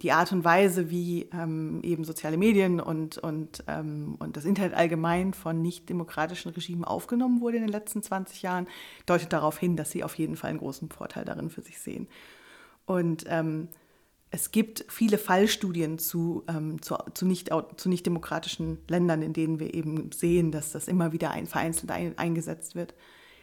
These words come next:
Aber die, ich glaub, die Reichweite und die Systematik, mit der das sich jetzt auch verbreitet hat, weil die einen natürlich auch von den anderen lernen und nach Snowden wissen alle, was alles möglich ist und jetzt, jetzt wollen das natürlich die ganzen anderen Länder auch.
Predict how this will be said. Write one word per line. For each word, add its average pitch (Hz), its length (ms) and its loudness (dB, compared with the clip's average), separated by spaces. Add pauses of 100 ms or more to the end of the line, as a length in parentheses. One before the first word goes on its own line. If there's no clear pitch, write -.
(140)
Aber 175 240 0
die, 165 240 -6
ich 165 80 -6
glaub, 180 160 -4
die 180 120 -2
Reichweite 202 840 2
und 175 260 -4
die 165 300 -8 (240)
Systematik, 190 840 0
mit 175 140 0
der 170 120 2
das 165 200 -2
sich 170 160 -8
jetzt 160 200 -4
auch 165 100 -4
verbreitet 175 520 -2
hat, 240 280 -4 (140)
weil - 120 -10
die 160 100 -4
einen 160 160 0
natürlich 156 260 -6
auch - 60 -16
von 156 100 -8
den - 120 -4
anderen 220 240 4
lernen 185 340 2
und 156 240 -8 (540)
nach 151 240 -4
Snowden 185 680 2
wissen 170 220 0
alle, 185 260 4
was 170 160 2
alles 160 280 0
möglich 208 340 2
ist 208 180 -2
und 170 140 -2
jetzt, - 340 -4 (640)
jetzt 170 140 -6
wollen 185 120 6
das 175 140 2
natürlich 180 320 2
die 170 80 -4
ganzen 165 240 0
anderen 175 220 4
Länder 160 260 2
auch. 247 240 4